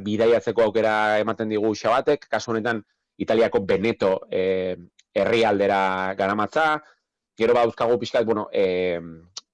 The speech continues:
elkarrizketa arin batzuk, lehenik eta behin Zirzart itz-, izeneko pixkat, eh, elkarrizketa arinak, ba, protagonistak hobeto ezagutzeko, baina pixkat tonu informal batean, kasu honetan, eh, protagonista Ainhoa Vitoria, eh, irrati esataria izango da.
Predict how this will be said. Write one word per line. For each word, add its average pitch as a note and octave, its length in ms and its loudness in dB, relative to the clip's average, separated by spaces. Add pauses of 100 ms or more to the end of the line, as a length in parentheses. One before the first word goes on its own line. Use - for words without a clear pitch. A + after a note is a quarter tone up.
(120)
elkarrizketa A#2+ 520 -2
arin A2+ 220 2
batzuk, A2 440 0 (180)
lehenik A2 240 0
eta A2+ 120 2
behin A2+ 120 -2
Zirzart A#2+ 680 -4 (160)
itz-, A2 220 -8
izeneko A2+ 500 0
pixkat, G#2+ 320 -4
eh, G#2 180 2
elkarrizketa A2 400 -4
arinak, A#2 460 -2
ba, F#2 180 -2
protagonistak A2 880 -2 (420)
hobeto B2+ 300 2
ezagutzeko, D3 520 2
baina B2+ 180 0
pixkat B2+ 300 -2
tonu C3 200 0
informal A#2+ 400 0
batean, D3+ 340 -2 (380)
kasu A#2+ 240 -2
honetan, B2 380 0
eh, A#2+ 180 2
protagonista A#2+ 440 0
Ainhoa A#2 300 0
Vitoria, A2+ 460 0 (720)
eh, G2+ 640 -4
irrati A2 300 -2
esataria G#2 340 -4
izango G2+ 300 -4
da. D#3+ 180 0